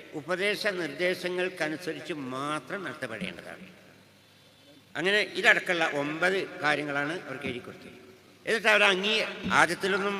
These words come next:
അതിന് മറുപടി തന്നെ ഉണ്ടായില്ല. അതായത് കേട്ടെ, ഞാൻ അതിലേക്ക് കിടക്കുന്നില്ല. അവർ അംഗീകരിച്ചു എന്നിപ്പോൾ ഇങ്ങനെ പറയുന്നുണ്ടല്ലോ, ആ അംഗീകരിച്ചു എന്ന് പറഞ്ഞതിൻ്റെ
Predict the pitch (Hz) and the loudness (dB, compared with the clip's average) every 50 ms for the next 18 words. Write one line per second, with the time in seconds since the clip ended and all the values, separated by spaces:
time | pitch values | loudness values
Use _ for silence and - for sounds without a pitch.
0 | 170 - 143 170 185 180 170 160 160 175 190 185 208 202 196 196 190 190 185 180 | -4 0 0 2 2 2 2 2 4 4 4 4 4 4 2 2 4 4 4 4
1 | 185 180 165 170 175 180 185 180 180 180 175 170 170 170 170 170 175 165 165 170 | 4 2 2 2 2 0 2 0 0 0 0 0 0 0 0 0 0 0 0 -2
2 | 165 170 175 170 160 156 - 175 165 143 117 101 - - 95 - - - - - | -2 0 -2 0 0 0 0 -2 -2 -2 -4 -4 -6 -8 -10 -10 -10 -14 -16 -16
3 | - - - 202 226 208 202 208 214 226 240 247 247 233 - 254 254 254 240 226 | -6 2 4 8 10 10 8 8 6 4 6 6 6 4 4 0 2 2 2 2
4 | 220 220 190 214 226 220 214 208 - 185 185 196 202 208 185 170 147 131 113 101 | 2 0 -2 -2 -2 -2 -2 0 2 2 2 2 0 0 -2 -2 -2 -2 -4 -4
5 | 98 92 80 71 - - - - - - - - 175 220 233 220 208 208 214 226 | -4 -6 -8 -8 -12 -16 -16 -18 -18 -12 -2 4 8 10 10 10 8 6 4 4
6 | 233 233 233 220 226 220 226 - 170 175 170 175 185 180 180 | 4 4 4 2 -2 -2 -2 0 0 0 0 2 0 0 0